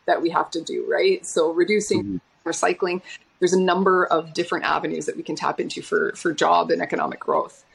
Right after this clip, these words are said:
Speaker 1: Um, and obviously the environment is a big one, but, um, community as well, right? Less food waste, sense of support, knowledge sharing, all of those things are fostered when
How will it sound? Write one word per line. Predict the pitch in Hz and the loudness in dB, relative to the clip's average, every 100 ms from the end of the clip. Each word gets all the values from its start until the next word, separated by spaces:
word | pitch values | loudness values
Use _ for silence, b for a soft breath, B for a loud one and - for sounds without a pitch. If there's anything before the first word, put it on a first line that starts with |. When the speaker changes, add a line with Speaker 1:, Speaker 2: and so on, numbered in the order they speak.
| b b b _ | b b b _
Speaker 1:
Um, | - - 69 71 - _ | -6 -4 -4 -6 -12 _
and | 175 160 165 - | 0 0 0 0
obviously | 175 175 175 175 | 2 2 2 0
the | 165 | 0
environment | 160 160 156 156 - | 0 0 -2 -6 -6
is | 156 | -8
a | 151 | 0
big | 190 202 | 2 2
one, | 202 202 | 0 0
but, | 190 151 151 - | 0 0 0 -2
um, | 156 - 160 - _ _ | -8 -8 -12 -20 _ _
community | - 208 190 190 180 180 | -6 -2 0 0 0 0
as | 170 | 0
well, | 175 170 175 | 0 0 0
right? | 170 180 | -2 0
Less | 165 165 - | -2 -4 -4
food | 208 196 | -4 0
waste, | 190 190 185 - - - | 2 4 2 0 -16 -12
sense | - 190 185 | -4 -4 -4
of | |
support, | - - _ 175 175 175 170 | -12 -14 _ -2 2 2 0
knowledge | 156 170 180 | 0 0 -2
sharing, | - 175 165 165 | -2 -6 -4 -4
all | - 170 | 0 0
of | 190 | 2
those | 202 190 | 2 0
things | 175 170 175 | -4 -4 -4
are | - 156 | 0 -2
fostered | - 160 165 - 170 165 | 0 -2 0 -2 -4 -4
when | 165 165 165 | -6 -4 -6